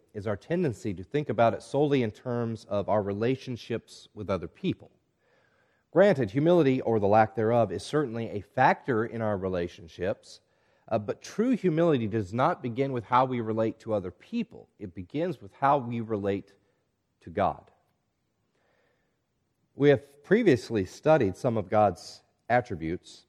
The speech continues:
such as his greatness, his holiness, his transcendent majesty. Unsurprisingly, humility is a natural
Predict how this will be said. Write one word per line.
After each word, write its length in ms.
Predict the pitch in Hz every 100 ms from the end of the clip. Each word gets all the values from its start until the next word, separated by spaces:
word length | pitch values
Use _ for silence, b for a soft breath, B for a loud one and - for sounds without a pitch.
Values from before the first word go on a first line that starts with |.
| _
such 240 | - 90
as 120 | 87
his 120 | 90 82
greatness, 760 | 101 101 104 107 107 - - _ _ _ _ _ _ _ _
his 140 | 107
holiness, 720 | - - 127 117 113 113 113 -
his 260 | 85 -
transcendent 840 | - - 127 120 98 117 120 120 -
majesty. 800 | 101 107 120 104 107 - 110 110 _ _ _ _ _ _ _ _ _ _ _ _ _ _ -
Unsurprisingly, 840 | 151 170 175 156 170 165 135 113 107
humility 520 | 123 123 151 147 117
is 100 | 104
a 80 | 104
natural 500 | 107 120 - 107